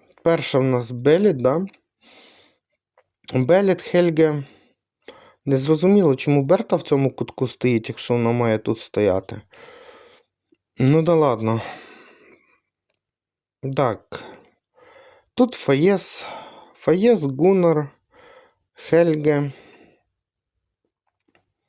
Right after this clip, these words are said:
Третє. Пеньочок. Пеньочок втримався. Але все ж таки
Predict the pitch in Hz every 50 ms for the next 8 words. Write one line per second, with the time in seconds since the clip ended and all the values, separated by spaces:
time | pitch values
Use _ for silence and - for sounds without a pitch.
0 | _ _ - - _ _ _ _ _ _ _ _ _ - 139 139 127 117 110 -
1 | - - - - 208 226 254 240 214 185 170 160 - - 156 147 - - - -
2 | - - _ - 180 208 226 214 190 180 170 160 - - 151 143 - - - -
3 | 151 156 151 147 143 143 139 - - - 143 139 143 139 131 - _ _ _ _
4 | _ _ _ _ _ _ _ _ _ _ _ _ _ _ _ _ _ _ - -
5 | 139 147 151 151 143 - - 175 165 170 - 151 143 - 151 151 147 147